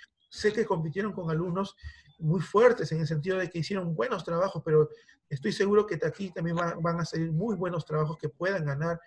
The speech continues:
pero eso ya depende de, de la evaluación que tomen en el concurso. Recuerden que yo solamente los llevo, soy como el,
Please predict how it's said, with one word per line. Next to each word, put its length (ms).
pero 200
eso 160
ya 220
depende 760
de, 280
de 160
la 80
evaluación 540
que 100
tomen 420
en 380
el 160
concurso. 580
Recuerden 380
que 160
yo 140
solamente 720
los 280
llevo, 300
soy 160
como 240
el, 240